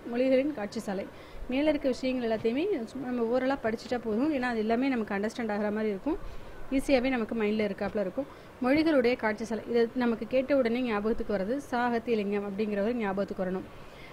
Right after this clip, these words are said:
அஹ், அது ஏங்கிறது நீங்க கீழே பார்ப்பீங்க. இந்தியாவில் பேசப்படும் மொழிகளோட எண்ணிக்கை எத்தனை அப்படின்னா ஆயிரத்தி முந்நூறு. இந்தியாவோட, இந்தியாவில் பேசப்படும் மொழிகளோட எண்ணிக்கை எத்தனை?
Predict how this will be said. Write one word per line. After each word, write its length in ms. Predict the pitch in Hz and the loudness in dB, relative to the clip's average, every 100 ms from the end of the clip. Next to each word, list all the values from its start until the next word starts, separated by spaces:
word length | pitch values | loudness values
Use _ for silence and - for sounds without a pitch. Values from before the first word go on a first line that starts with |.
| - 240 | -10 -6
அஹ், 140 | 233 | -2
அது 160 | 240 247 | 2 4
ஏங்கிறது 420 | 285 302 247 285 | 6 6 4 4
நீங்க 220 | 294 208 - | 2 0 0
கீழே 200 | 247 220 | 0 0
பார்ப்பீங்க. 260 | 202 214 208 | -2 -4 -4
இந்தியாவில் 640 | 320 294 277 311 294 330 | -2 2 4 4 4 2
பேசப்படும் 580 | 285 262 - 285 269 262 | 4 2 2 0 0 2
மொழிகளோட 460 | 240 269 277 254 226 | 2 4 4 4 2
எண்ணிக்கை 440 | 220 277 277 277 | 2 2 2 2
எத்தனை 440 | 233 - 240 233 | 2 0 0 0
அப்படின்னா 240 | 190 208 285 | -2 -2 -2
ஆயிரத்தி 480 | 240 220 226 226 208 | 0 2 2 2 0
முந்நூறு. 340 | 190 190 185 - - - - - - - | 0 0 -2 -6 -18 -18 -18 -18 -12 -2
இந்தியாவோட, 520 | 233 277 269 240 247 | 4 6 6 2 0
இந்தியாவில் 340 | 233 269 277 | 0 2 4
பேசப்படும் 460 | 269 247 277 269 254 | 2 0 -2 0 0
மொழிகளோட 420 | 220 254 247 240 | 2 2 2 2
எண்ணிக்கை 340 | 208 240 262 240 | 0 -2 2 0
எத்தனை? 300 | 202 214 | 2 -2